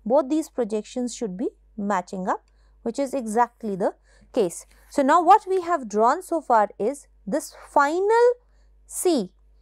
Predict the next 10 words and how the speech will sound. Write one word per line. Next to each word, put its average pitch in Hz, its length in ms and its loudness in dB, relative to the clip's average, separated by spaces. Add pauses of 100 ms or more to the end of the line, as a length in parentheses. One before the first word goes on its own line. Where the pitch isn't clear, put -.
(140)
which 339 260 0
is - 340 -4 (240)
inclined 277 680 0
at 277 240 0
thirty 277 300 0
degree 294 400 -4
to 311 160 -4
both 240 540 2 (440)
horizontal 220 640 2
plane 359 380 -2